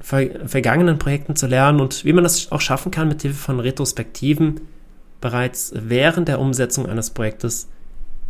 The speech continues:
daran, äh, zu lernen, es zu verbessern, zu optimieren und ein gutes Ergebnis zu erreichen.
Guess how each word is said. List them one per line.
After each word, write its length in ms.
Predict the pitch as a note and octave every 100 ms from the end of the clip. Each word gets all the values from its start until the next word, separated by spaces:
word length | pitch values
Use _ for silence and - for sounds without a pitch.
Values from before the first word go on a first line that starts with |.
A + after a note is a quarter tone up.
| - - - - - -
daran, 500 | A2+ A#2 A#2+ G#2+ G#2+
äh, 140 | -
zu 140 | -
lernen, 580 | A#2+ D3 G#3 F#3+ F#3 -
es 200 | - C#3+
zu 100 | -
verbessern, 680 | - - C3 D#3 D#3+ D3 C#3
zu 120 | - -
optimieren 540 | - B2 C3 C#3+ C#3
und 240 | B2 B2 - - - - -
ein 140 | D3
gutes 220 | C#3 C3
Ergebnis 380 | A#2+ G2 - -
zu 140 | -
erreichen. 280 | A2+ A2+ -